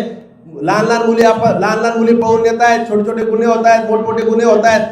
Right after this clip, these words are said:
त्याला त्या महिलेचा फोन, "तू आमदारांच्या ऑफिसला बसली, मला माहिती, लोकेशन घेतलं," म्हणे मी. त्या आयुष परिहारला का लोकेशन कोणी दिलं त्या महिलेचं? हे काय चाललंय?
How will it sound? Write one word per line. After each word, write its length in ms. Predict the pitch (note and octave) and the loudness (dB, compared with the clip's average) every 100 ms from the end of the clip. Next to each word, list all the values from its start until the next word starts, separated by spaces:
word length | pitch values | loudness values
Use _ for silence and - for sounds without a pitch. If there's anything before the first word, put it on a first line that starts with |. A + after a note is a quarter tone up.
| - - _ | -12 -20 _
त्याला 280 | E3+ G3 A#3 | -2 2 0
त्या 240 | A#3 A#3+ | 2 0
महिलेचा 460 | A#3 A3+ A#3 A#3 A#3+ | 0 -2 -2 -4 -4
फोन, 320 | A#3+ A3 A3 | 0 0 0
"तू 180 | G#3+ G#3 | -4 -2
आमदारांच्या 520 | G3+ G#3 A3 A3 A3 | -2 -2 -2 -2 0
ऑफिसला 300 | F#3+ F#3+ F#3+ | -2 -2 -2
बसली, 320 | F#3 F#3+ G3 | -2 -2 -2
मला 200 | F#3+ F#3 | -2 0
माहिती, 360 | F#3 F3+ F3+ F#3+ | 0 -2 -2 0
लोकेशन 380 | F3+ F3+ F#3+ G3 | 0 0 -2 -2
घेतलं," 240 | D#3+ F3 | -2 -2
म्हणे 200 | E3 D#3+ | -2 -2
मी. 420 | D#3 C#3 - - - | -4 -8 -12 -8 0
त्या 100 | F3 | 2
आयुष 260 | G3+ A#3+ | 4 4
परिहारला 400 | A#3+ B3 B3 B3+ | 2 4 4 2
का 180 | B3 A#3+ | 2 2
लोकेशन 440 | B3 B3 B3 B3 | 4 2 4 4
कोणी 120 | A#3+ A#3+ | 4 2
दिलं 220 | A#3+ A#3 | 2 2
त्या 100 | A3 | 4
महिलेचं? 560 | G#3+ G#3 G3+ F#3 D#3+ - - - - | 4 4 4 2 -4 -8 -14 -20 -4
हे 140 | A3 A3 | -2 2
काय 220 | B3 C#4 | 2 4
चाललंय? 480 | C4 B3 A3 G3 | 2 4 2 2